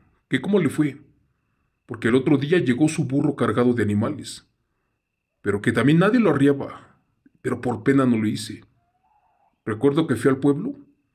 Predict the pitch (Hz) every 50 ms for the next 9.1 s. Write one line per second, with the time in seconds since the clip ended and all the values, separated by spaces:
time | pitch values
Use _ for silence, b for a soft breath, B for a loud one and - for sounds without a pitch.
0 | _ _ _ _ _ - 147 156 202 214 214 - 233 - 175 151 120 143 143 165
1 | 202 202 202 - - - - 208 233 220 - 233 175 - - 185 170 185 190 -
2 | 180 143 120 123 123 135 131 135 131 127 123 113 - 120 127 - 151 117 - -
3 | - - _ _ _ _ _ _ _ _ _ _ _ _ _ _ _ _ _ _
4 | _ _ _ _ _ _ _ _ _ _ - 139 127 120 127 131 139 151 156 170
5 | - 135 120 110 107 117 110 120 127 131 135 135 - - 131 117 117 - - 151
6 | - 208 - 143 151 143 147 135 127 123 113 107 117 135 151 143 - - - -
7 | _ _ _ _ _ _ _ _ _ _ _ _ _ _ _ - 107 104 117 104
8 | 110 120 123 151 151 175 170 185 180 180 - 214 226 226 185 143 135 143 151 147
9 | - -